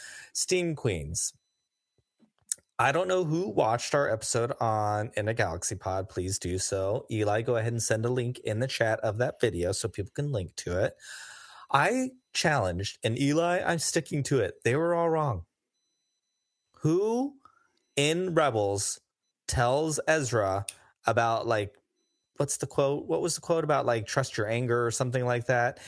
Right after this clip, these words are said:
Anyways, the answer is Maul, and everyone said it was Darth Maul, but I challenged it because I stand by, I think it's just Maul.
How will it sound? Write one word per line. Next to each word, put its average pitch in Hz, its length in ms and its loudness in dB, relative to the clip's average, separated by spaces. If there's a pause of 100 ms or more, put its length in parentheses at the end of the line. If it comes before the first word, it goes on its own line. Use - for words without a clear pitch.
(200)
Anyways, 160 460 0
the 160 160 -2
answer 190 300 -2
is 165 160 -4
Maul, 123 640 0 (100)
and 131 220 -2 (160)
everyone 160 540 0
said 143 180 0
it - 60 -4
was 107 180 -2
Darth 143 440 2
Maul, 82 420 -4 (1040)
but - 160 2
I 135 160 2
challenged 110 480 0
it 95 100 -4
because 98 240 -4 (120)
I 107 320 2
stand 196 420 -2
by, 101 200 2
I 101 40 0
think 127 180 -2
it's 120 120 -4
just - 240 -2
Maul. 101 280 -2